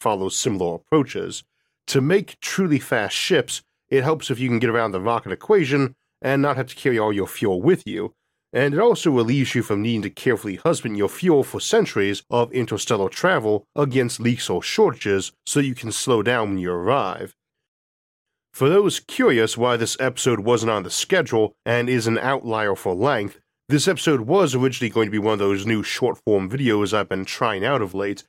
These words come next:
but it rapidly got longer. I've been enjoying the challenge of trying to do a sixty-second video, and doing a whole month's worth of them takes less time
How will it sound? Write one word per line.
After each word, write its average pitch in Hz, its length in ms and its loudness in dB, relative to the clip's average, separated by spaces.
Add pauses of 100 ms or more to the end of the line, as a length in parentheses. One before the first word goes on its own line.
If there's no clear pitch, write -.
(160)
but 143 140 2
it 131 80 -4
rapidly 120 440 0
got 92 280 0
longer. 95 580 0 (640)
I've 123 240 0
been 139 140 0
enjoying 151 420 4
the 104 60 -2
challenge 117 440 -2
of 101 80 -4
trying 117 340 -2
to 110 80 -2
do 101 100 0
a 90 60 -8
sixty-second 98 800 -4
video, 107 460 2 (300)
and 127 260 2
doing 214 240 0
a 123 40 2
whole 147 180 2
month's 123 360 -2
worth 104 200 0
of 98 100 2
them 98 200 0
takes - 320 -4
less 107 240 -2
time 110 400 -2